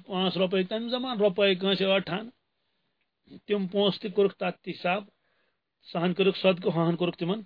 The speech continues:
واپس، یِم، یِم نظرن منٛز ٲسِکھ۔ تتھ منٛز یہِ کینٛہہ زیادٕ تٔمِس پنُن نقد رقم جمع اوس، سُہ ہن تہِ گٔے تٔتھۍ منٛز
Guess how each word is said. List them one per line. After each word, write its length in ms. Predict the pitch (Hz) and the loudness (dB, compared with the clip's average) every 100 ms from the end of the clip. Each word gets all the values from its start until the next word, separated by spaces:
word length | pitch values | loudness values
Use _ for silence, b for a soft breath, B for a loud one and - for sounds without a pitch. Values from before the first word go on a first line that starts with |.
| _ _ _ | _ _ _
واپس، 440 | 151 160 180 160 | -6 -4 -4 -8
یِم، 120 | 170 165 | -6 -2
یِم 120 | 180 - _ _ _ _ _ - | -4 -4 _ _ _ _ _ -4
نظرن 340 | 160 160 160 | -2 0 0
منٛز 160 | 160 156 | -2 0
ٲسِکھ۔ 360 | 139 - - _ _ _ _ _ _ _ _ _ _ | -2 -4 -14 _ _ _ _ _ _ _ _ _ _
تتھ 260 | 180 180 | -4 -2
منٛز 300 | 208 220 190 | -2 -2 -2
یہِ 140 | 180 170 | -2 0
کینٛہہ 140 | 214 | 0
زیادٕ 120 | 214 | 2
تٔمِس 220 | 214 214 - | 2 -2 -2
پنُن 340 | 202 208 196 | -2 0 0
نقد 460 | 196 196 180 175 156 | 0 0 -2 -4 -8
رقم 400 | 160 180 196 185 | -8 -2 0 2
جمع 220 | 185 190 | 4 2
اوس، 240 | 202 180 - - | 0 -2 -8 -18
سُہ 140 | - 160 | -8 -4
ہن 120 | 175 | 0
تہِ 120 | 180 | 6
گٔے 100 | 196 | 6
تٔتھۍ 280 | 190 196 180 | 8 4 4
منٛز 140 | 247 | -6